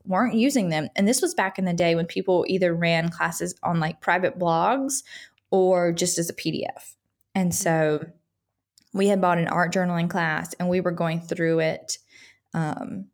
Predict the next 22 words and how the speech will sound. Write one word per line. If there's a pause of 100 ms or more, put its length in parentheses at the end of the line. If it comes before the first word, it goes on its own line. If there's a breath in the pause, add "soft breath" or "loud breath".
(160)
together,
and
we
were
holding
each
other
accountable
because
we
knew
that
we
weren't
making
anything
from
these
classes
we
were
buying.